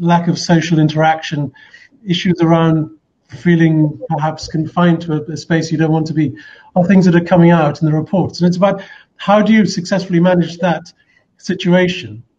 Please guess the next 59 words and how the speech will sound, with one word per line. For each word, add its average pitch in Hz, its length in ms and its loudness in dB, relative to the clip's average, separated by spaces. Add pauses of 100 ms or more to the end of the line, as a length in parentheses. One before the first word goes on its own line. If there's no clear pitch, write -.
(520)
and 170 120 0
maintain 185 600 0
the 160 40 -2
sort 165 160 -8
of 160 100 -6
well-being 170 520 -2
and, 156 240 -6
and 151 240 -6 (400)
good 175 180 2
health 165 360 0
of 151 80 -6
the 165 100 2
employee, 165 640 -2 (300)
even 202 180 0
though 175 80 2
it 170 60 0
might 180 180 0
be 175 100 -2
advantageous 165 760 -2
from 160 160 -4
the 165 80 -2
employer 156 480 -4
not 160 180 -6
to 165 100 -6
have 156 200 -4
so 156 180 -2
many 151 160 2
people 151 400 -6 (380)
who's 151 260 -2
traveling 156 400 0
into 151 360 2
a, - 40 0
a 147 280 -10
very 156 220 -2
large 147 240 -2
office 170 260 -2
building, 113 260 -8
et 110 120 -16
cetera. 123 300 -20 (1120)
And 170 400 0 (300)
Shuma, 214 340 2
could 208 80 2
I 202 80 4
come 202 160 2
to 202 60 0
you 196 120 2
first, 180 220 2
and 170 80 2
then 185 100 4
Marina, 180 320 4
if 151 140 -2
I 156 80 0
could 156 260 -6
ask 165 220 -2
you 170 80 -4
to 165 100 -6
reflect 143 380 -10
on 113 80 -10
that. 104 240 -20